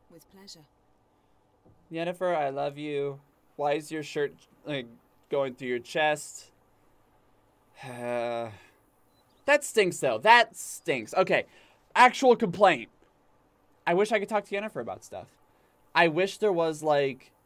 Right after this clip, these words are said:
Speaker 2: an option that you could, like, go into. Oh, that's, that's right. Another complaint. A lot of faces and voices are reused, but once again,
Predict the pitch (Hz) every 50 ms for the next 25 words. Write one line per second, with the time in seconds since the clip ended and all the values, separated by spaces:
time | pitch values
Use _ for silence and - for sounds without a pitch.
0 | _ _ _ _ _ _ - 160 160 - 147 156 160 151 - - 175 160 151 151
1 | 143 135 143 143 135 - 156 139 131 135 127 120 - _ - 127 131 139 143 143
2 | 143 151 147 - - 120 110 110 107 107 110 117 - _ _ _ _ _ _ _
3 | _ _ _ _ _ _ _ _ _ _ _ _ - 185 156 - - - 143 139
4 | 139 - - - 147 - - 143 113 120 127 143 147 156 160 175 170 170 190 185
5 | 190 - - _ _ - 131 139 147 156 156 - - 147 143 143 143 131 127 123
6 | 117 120 120 123 - - - 131 127 113 127 127 131 135 139 139 139 - 123 120
7 | 127 123 - 117 120 127 131 123